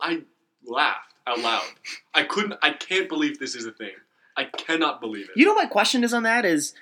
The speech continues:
Speaker 2: do you think she goes out on dates after? Like, a guy goes like,
Speaker 1: Okay.
Speaker 2: "Hey, girl, you married?"
Speaker 1: Right.
Speaker 2: You know?
Speaker 1: Here's the thing, though. Okay, so I read it's, it wa-, it's not a legal wedding. It's not a legal thing.
Speaker 2: Okay.
Speaker 1: It was a ceremony. She was just doing it for the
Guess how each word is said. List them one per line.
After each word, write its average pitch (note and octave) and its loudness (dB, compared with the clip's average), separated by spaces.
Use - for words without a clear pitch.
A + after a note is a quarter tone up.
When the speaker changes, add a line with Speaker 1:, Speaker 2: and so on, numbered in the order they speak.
Speaker 2:
do F#3+ 2
you D4 6
think F4 -2
she E4+ 2
goes F#3+ 2
out C#3+ 8
on C#3 4
dates C#3+ 0
after? A#3 0
Like, G3+ 4
a B3 4
guy G3 8
goes A3 4
like, G3+ 6
Speaker 1:
Okay. A#3+ 6
Speaker 2:
"Hey, B3 4
girl, E3+ 6
you F3+ 2
married?" G3 6
Speaker 1:
Right. C4 6
Speaker 2:
You G3+ 2
know? C#4 2
Speaker 1:
Here's A3+ 2
the A#3+ 0
thing, C4+ 0
though. B2+ 2
Okay, C#3+ 0
so C#3+ -2
I D3+ 4
read E3+ 2
it's, D3 -6
it C#3 -6
wa-, D3+ 0
it's D3+ -6
not E3 4
a E3+ 2
legal D3 -2
wedding. G2 -10
It's - -14
not B2+ -2
a C#3 -2
legal C3+ -4
thing. C3 -6
Speaker 2:
Okay. C#3+ 0
Speaker 1:
It G#2 -2
was B2+ -6
a A#2+ -8
ceremony. G#2 -4
She - -10
was A2+ -12
just A2+ -16
doing C3 -6
it B2 -10
for - -16
the G#2+ -12